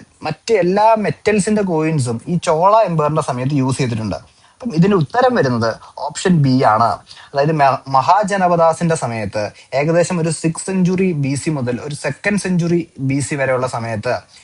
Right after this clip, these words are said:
യൂസ് ചെയ്തിരുന്ന മഹാജനപദാസ് ഉപയോഗിച്ചിരുന്ന കോയിനെയാണ് നമ്മൾ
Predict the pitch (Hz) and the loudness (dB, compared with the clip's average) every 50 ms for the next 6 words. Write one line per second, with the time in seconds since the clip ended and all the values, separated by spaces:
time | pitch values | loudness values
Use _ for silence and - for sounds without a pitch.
0 | - _ _ - 160 165 185 196 - - 208 156 135 123 123 117 123 123 - - | -20 _ _ -2 0 2 2 2 2 2 0 0 0 0 -2 -2 -2 -4 -6 -6
1 | - 131 135 120 135 170 185 196 175 180 170 160 151 147 151 147 151 143 - 139 | -4 -2 0 2 4 4 4 2 2 0 0 0 0 2 2 0 0 0 0 0
2 | 127 123 131 139 135 123 143 135 139 139 - - 131 127 131 143 151 151 131 120 | 0 2 2 0 0 0 0 -2 -2 -2 -2 -4 -2 -2 -2 -2 -2 -2 0 0
3 | 117 113 113 117 131 | 0 0 0 -2 -2